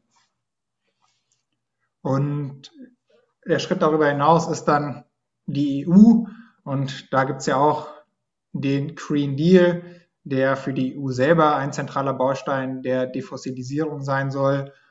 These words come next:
Und bezogen auf die Wasserstoffproduktion will die E U da auf drei Phasen eingehen. Und das ist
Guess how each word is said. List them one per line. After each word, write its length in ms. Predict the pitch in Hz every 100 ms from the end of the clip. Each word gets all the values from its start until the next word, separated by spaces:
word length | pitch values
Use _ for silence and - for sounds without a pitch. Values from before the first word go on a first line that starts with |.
| _ -
Und 480 | 131 127 127 - -
bezogen 360 | 117 139 135
auf 80 | 127
die 140 | 123
Wasserstoffproduktion 1120 | 135 135 147 151 139 - 143 139 - 139 139 127
will 140 | 127
die 240 | 127 127
E 40 | 127
U 220 | 143 143
da 240 | 135 131
auf 260 | 127 123 -
drei 220 | - 123
Phasen 420 | 123 147 208 202
eingehen. 560 | 147 143 143 139 143 143 _ _ _ _ _
Und 240 | 135 131 131
das 120 | 135
ist 240 | 139 -